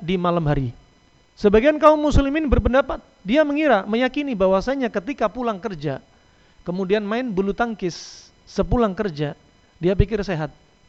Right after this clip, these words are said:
ya. Justru itu penyakit. Kenapa, para hadirin? Malam itu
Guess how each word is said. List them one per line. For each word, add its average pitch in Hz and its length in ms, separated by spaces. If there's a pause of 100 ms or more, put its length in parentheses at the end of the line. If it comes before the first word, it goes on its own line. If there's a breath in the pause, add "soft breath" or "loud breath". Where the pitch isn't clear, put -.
ya. 202 160 (640 soft breath)
Justru 175 440
itu 170 120
penyakit. 175 400 (1080)
Kenapa, 247 300
para 196 240
hadirin? 202 320 (320 soft breath)
Malam 185 420
itu 233 380